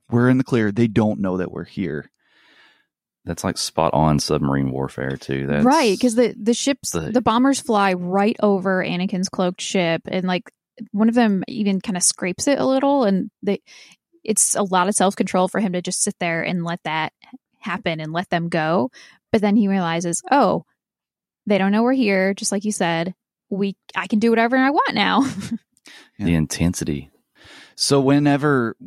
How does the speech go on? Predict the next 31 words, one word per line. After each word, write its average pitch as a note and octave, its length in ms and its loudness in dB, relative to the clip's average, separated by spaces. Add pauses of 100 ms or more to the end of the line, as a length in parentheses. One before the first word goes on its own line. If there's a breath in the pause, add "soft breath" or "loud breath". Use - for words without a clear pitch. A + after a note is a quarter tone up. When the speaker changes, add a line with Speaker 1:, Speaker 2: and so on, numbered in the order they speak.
Speaker 1:
whenever D3 340 2
this B2+ 220 2
is A2 80 -4
going A#2+ 260 4
on, A#2+ 220 2
Anakin A2+ 420 2
realizes F#2+ 640 2
what's F2+ 220 -2
going E2+ 280 0
on F2 180 0
there, E2 260 -2
what G2+ 180 2
Trench G2+ 300 0
is - 100 -6
trying F2+ 300 -2
to - 100 -16
do G#3+ 220 2
there. G2 180 2
And F#2+ 100 -2
he A2 80 -4
said, - 180 -6
"Well, F#2 280 0
since A#2+ 260 2
we're D3+ 140 4
on F#3 100 4
the B2 160 2
other A#2 200 2
side A#2+ 600 0 (140)
of G2 100 -4
these F2 220 -4
guys, D2 460 0